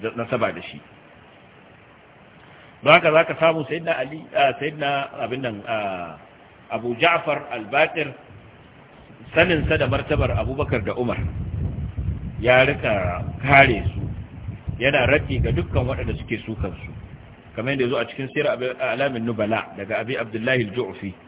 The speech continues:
daga Urwa ibn Abdullah. Ya ce, "Na tambayi Abu Ja'far Muhammad ibn Ali,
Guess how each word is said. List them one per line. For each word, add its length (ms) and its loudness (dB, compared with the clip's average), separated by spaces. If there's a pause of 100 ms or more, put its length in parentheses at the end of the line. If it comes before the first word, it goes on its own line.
(340)
daga 280 -6
Urwa 400 4
ibn 160 -4
Abdullah. 560 -4 (1400)
Ya 100 4
ce, 220 0
"Na 160 6
tambayi 400 2
Abu 320 2
Ja'far 360 2
Muhammad 440 -2
ibn 160 -6
Ali, 320 -2